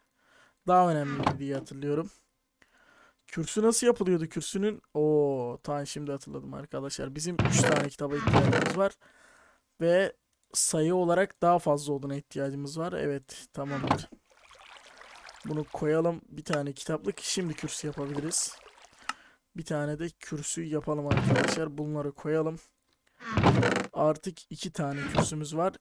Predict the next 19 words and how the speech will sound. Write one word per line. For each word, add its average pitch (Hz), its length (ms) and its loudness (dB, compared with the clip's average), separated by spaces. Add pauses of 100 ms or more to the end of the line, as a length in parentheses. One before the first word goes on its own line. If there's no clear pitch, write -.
(120)
Bu 170 320 -2
iki 170 200 -10
kürsüyle 165 680 -2 (720)
çubuk 170 340 -4
satabiliriz 147 600 -2
onlara. 143 520 -4 (1400)
Gidelim 170 400 -2 (100)
oraya. 165 560 2
Biraz 175 300 2
da 185 80 4
yanımda 175 540 2 (840)
eşyalarımı 247 640 6
alarak 196 320 6
gideyim 143 280 -8
daha 131 240 -4
aslında 131 400 -6
arkadaşlar 131 560 2
ya 139 200 -6
şunlara. 143 480 -6